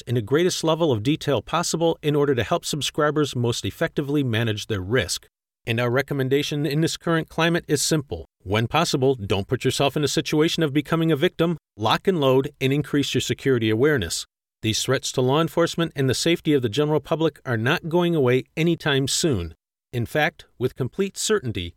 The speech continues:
you can assure yourself that they will be increasing, not decreasing.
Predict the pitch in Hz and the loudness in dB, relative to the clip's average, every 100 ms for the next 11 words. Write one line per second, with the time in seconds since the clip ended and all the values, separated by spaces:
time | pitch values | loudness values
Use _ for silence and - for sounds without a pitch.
0 | _ 120 131 139 - 190 180 113 - 113 | _ -4 -2 -2 0 0 2 0 0 -2
1 | - 110 123 113 110 110 120 - 170 185 | -2 -2 0 0 0 0 -2 -4 -2 0
2 | - 165 143 95 85 - _ - 110 123 | 0 -2 0 -4 -6 -10 _ -8 -4 -4
3 | 127 139 135 - 90 - - | -2 -2 -2 -4 -6 -6 -8